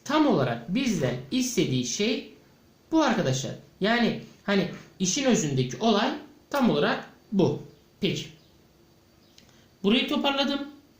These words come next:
Yedi K eksi dört. Bu dokuz, on altı, yirmi beş, beş diye çıktı. İçer dışarı yaptım.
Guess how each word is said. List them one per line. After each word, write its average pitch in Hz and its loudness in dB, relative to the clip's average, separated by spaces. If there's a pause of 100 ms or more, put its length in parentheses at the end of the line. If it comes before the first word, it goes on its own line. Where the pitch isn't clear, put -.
(480)
Yedi 190 2
K 247 -2
eksi 165 -4
dört. 226 0 (1200)
Bu 220 2
dokuz, 269 0
on 247 0
altı, 185 0
yirmi 220 4
beş, 247 0
beş 226 2
diye 247 0
çıktı. 240 -6 (2250)
İçer 214 0
dışarı 240 0
yaptım. 226 -2